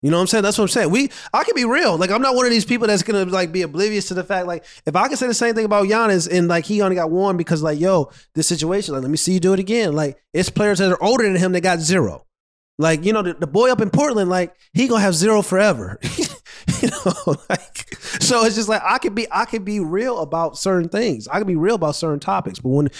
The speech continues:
we talk about Stephen Curry, when we talk about Kevin Durant, when we talk about LeBron, who got many, when we talk about Kawhi, who got many,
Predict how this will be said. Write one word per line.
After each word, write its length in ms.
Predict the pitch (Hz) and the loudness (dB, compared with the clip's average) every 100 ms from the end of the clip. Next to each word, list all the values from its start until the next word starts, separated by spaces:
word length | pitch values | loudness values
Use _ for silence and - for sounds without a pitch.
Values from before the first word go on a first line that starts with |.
| - - | -14 -2
we 160 | 190 | -2
talk 220 | - 254 | 0 -2
about 200 | 190 127 107 | -2 -4 -4
Stephen 300 | - 151 117 | -4 -4 -4
Curry, 240 | 160 185 | 0 2
when 60 | 175 | 0
we 100 | 202 | -2
talk 200 | 190 147 | -4 -4
about 200 | 120 110 | -4 -4
Kevin 200 | 117 104 | -4 -4
Durant, 380 | 101 123 165 156 - - | -2 0 0 -2 -10 -6
when 120 | 123 | 0
we 100 | 175 | 0
talk 180 | 185 208 | 0 0
about 200 | 160 127 | 0 -2
LeBron, 460 | 104 117 156 160 156 | -2 -2 0 0 -2
who 80 | |
got 220 | 117 104 95 | -4 -8 -6
many, 320 | 160 165 165 - - | -4 -4 -6 -14 -4
when 100 | 165 | -2
we 60 | |
talk 140 | 208 175 | 0 -2
about 180 | 135 - | -4 -6
Kawhi, 380 | 107 135 165 | -4 0 0
who 100 | 156 | -2
got 240 | 127 110 95 | -8 -10 -6
many, 380 | 151 165 170 | -2 -2 -2